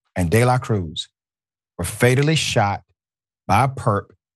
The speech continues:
who was sitting in a double-parked vehicle in Manhattan on one hundred and forty-eighth Street. That's according to the organization. It was a drug-related hit, and an eyewitness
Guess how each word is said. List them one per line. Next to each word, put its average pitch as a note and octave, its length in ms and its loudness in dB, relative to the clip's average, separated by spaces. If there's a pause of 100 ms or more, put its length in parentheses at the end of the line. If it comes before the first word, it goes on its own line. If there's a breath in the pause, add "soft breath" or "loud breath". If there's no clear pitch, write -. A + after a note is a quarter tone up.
(500)
who B2+ 80 4
was G2+ 160 0
sitting D3 600 0
in A2+ 100 2
a G2 100 -2
double-parked A#2+ 800 0
vehicle F#2+ 640 -2 (600)
in G#2+ 180 2
Manhattan G2 880 0
on G2 160 -2
one G#2+ 220 0
hundred G#2 300 -2
and G2 80 -2
forty-eighth F#2 580 -2
Street. - 480 -2 (600)
That's F#2 180 0
according G#2 600 0 (440)
to G2+ 100 -2
the G#2 100 2
organization. G2 640 2
It G2+ 140 -2
was B2 420 0 (100)
a G#2+ 280 0 (140)
drug-related B2 600 2
hit, D3 300 0 (1080)
and A#2 160 2
an G#2+ 220 0
eyewitness A#2 1300 0